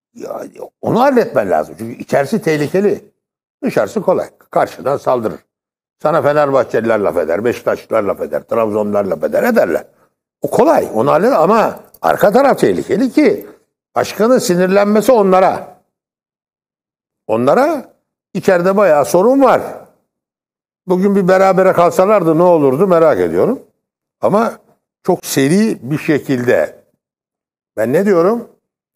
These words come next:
Türkiye'deki hakem alemine dinamitleyeceksin, yeni çıkaracaksın.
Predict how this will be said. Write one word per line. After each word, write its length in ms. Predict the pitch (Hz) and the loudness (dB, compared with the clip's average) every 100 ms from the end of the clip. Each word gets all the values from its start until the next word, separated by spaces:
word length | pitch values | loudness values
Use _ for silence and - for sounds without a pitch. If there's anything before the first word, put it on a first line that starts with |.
| _ - | _ -12
Türkiye'deki 920 | 143 - 151 139 135 135 107 82 _ _ _ _ | -12 -2 -2 0 -2 -2 -2 -6 _ _ _ _
hakem 480 | _ - - - 208 | _ -12 -6 -4 0
alemine 680 | 160 110 90 82 76 67 _ _ _ _ _ _ _ _ _ _ _ _ 92 | 0 -2 -4 -4 -6 -8 _ _ _ _ _ _ _ _ _ _ _ _ _
dinamitleyeceksin, 1040 | 107 123 135 139 _ 147 139 180 _ 214 269 _ _ _ _ | -20 -18 -18 -20 _ -20 -18 -20 _ -20 _ _ _ _ _
yeni 440 | 101 98 120 175 - | _ -20 -20 -20 -20
çıkaracaksın. 680 | - 82 67 69 64 _ | -20 -20 -20 -20 -20 _